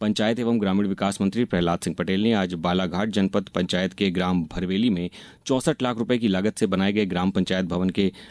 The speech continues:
लोकार्पण कार्यक्रम में ये घोषणा की। उन्होंने ग्राम पंचायत भवन परिसर में पूर्व प्रधानमंत्री स्वर्गीय अटल बिहारी वाजपेयी और समाज सेविका माता सावित्रीबाई फुले की प्रतिमा का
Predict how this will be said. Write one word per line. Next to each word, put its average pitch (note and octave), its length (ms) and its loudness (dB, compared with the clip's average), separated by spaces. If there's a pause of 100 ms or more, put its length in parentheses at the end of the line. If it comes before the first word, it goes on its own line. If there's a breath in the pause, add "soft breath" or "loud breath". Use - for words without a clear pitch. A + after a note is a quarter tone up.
(140 loud breath)
लोकार्पण A2+ 520 0
कार्यक्रम F2+ 380 -2
में A2 100 4
ये A#2 120 2
घोषणा E2+ 320 -4
की। D#2 260 -4 (400 loud breath)
उन्होंने G#2 260 2
ग्राम F#2 220 0
पंचायत G2+ 340 0
भवन F#2+ 220 0
परिसर G#2 280 0
में A2+ 140 2 (120)
पूर्व G#2+ 200 2
प्रधानमंत्री F#2+ 500 0
स्वर्गीय F#2 320 -2
अटल F2+ 140 0
बिहारी F2 260 0
वाजपेयी F2 400 0 (120)
और F2+ 200 -2 (260 loud breath)
समाज A#2 280 0
सेविका B2 360 -2
माता G2+ 380 0
सावित्रीबाई G2 600 0
फुले F#2+ 220 0
की G2+ 120 -2
प्रतिमा G2+ 360 0
का G2+ 160 -2